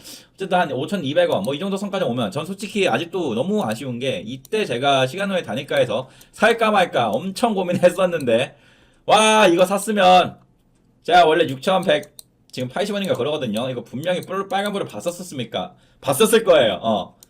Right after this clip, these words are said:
여태 여기까지 왔을 때가 마이너스 한 삼 퍼센트인가 사 퍼센트밖에 안 됐었기 때문에 그건 좀 아쉽기는 하나,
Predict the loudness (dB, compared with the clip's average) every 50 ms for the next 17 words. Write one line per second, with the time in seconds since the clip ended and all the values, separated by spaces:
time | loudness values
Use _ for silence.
0 | _ _ _ _ _ -6 0 0 0 4 6 6 8 8 6 6 4 4 4 2
1 | 2 2 2 4 4 6 6 6 4 4 2 -4 -12 -20 _ -6 -2 0 0 0
2 | 0 -2 -4 -2 -4 -4 -4 -4 -6 -6 -6 -4 -4 -4 -2 -4 -4 -4 -6 -6
3 | -4 -4 -4 -4 -6 -8 -8 -8 -8 -10 -10 -12 -14 -16 -8 -6 -6 -4 -4 -2
4 | -2 -4 -4 -6 -12 -18 -20 -20 _ _ _ -8 -8 -6 -4 -4 -4 -4 -4 -6
5 | -8 -8 -6 -4 -2 0 0 2 2 0 0 -4 -6 _